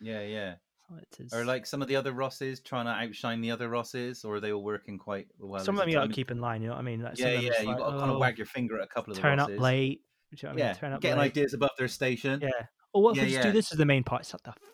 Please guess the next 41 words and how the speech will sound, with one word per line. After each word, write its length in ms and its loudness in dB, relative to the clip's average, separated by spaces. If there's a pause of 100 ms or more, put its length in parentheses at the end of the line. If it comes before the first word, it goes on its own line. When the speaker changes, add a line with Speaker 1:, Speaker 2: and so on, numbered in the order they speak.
Speaker 2:
fuck 160 -6 (160)
up. 280 2
Speaker 1:
<laughs> 200 10
Yeah, 0 -
Speaker 2:
Sit 140 -10
the 100 -14
Speaker 1:
know 180 4
Speaker 2:
fuck 0 -
Speaker 1:
your 220 4
Speaker 2:
down. 20 2
Speaker 1:
place, 340 2
mate. 280 0
Speaker 2:
Yeah, 140 4
yeah, 260 8
yeah. 120 6
Speaker 1:
Yeah. 120 0 (440)
Nice, 280 4
it's 120 -12
good 160 -4
to 80 -2
hear 120 4
that 120 2
you've 140 -2
kept, 360 0
you 100 0
know, 160 2
kept 220 -4
your 100 -4
ship, 280 -4 (180)
Speaker 2:
Yeah, 300 6
you 100 6
Speaker 1:
ship 20 8
Speaker 2:
know, 160 10
Speaker 1:
shape. 20 12
Speaker 2:
I, 140 10
I 280 8
would 140 8
say, 320 8
uh, 340 8 (800)
Velvet 360 8
Glove, 540 4